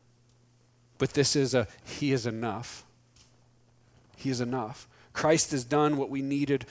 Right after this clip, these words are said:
most already. It's finished. We get to live in light of that glorious truth, following him, living with our brothers and sisters who do, praying that God would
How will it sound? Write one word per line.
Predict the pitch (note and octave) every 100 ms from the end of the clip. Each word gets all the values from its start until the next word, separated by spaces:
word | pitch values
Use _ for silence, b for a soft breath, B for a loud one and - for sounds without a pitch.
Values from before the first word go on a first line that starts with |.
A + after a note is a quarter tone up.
| B -
most | A#2+ B2+ B2 -
already. | - A2+ A#2+ C3+ C3+
It's | - A2 -
finished. | - - - C3+ A2 F#2+ - - - b b b b
We | B2+
get | B2
to | C#3
live | B2+ C3+
in | C#3
light | B2+ B2
of | A#2+
that | A#2 A2
glorious | A#2+ B2 C3 C#3+ C3 -
truth, | - C#3 A#2+ - B B B
following | - - C#3 D#3 D#3 C3
him, | A2 A2+ - B
living | A#2 C#3 D#3 E3
with | D#3
our | D3
brothers | C#3 C#3 C3+
and | C3
sisters | D3 - C#3 -
who | C3+
do, | C3+ C3+ C3 B B
praying | - D#3 E3 E3+
that | D#3+ C#3+
God | C#3+ D3 D#3
would | C3+ C#3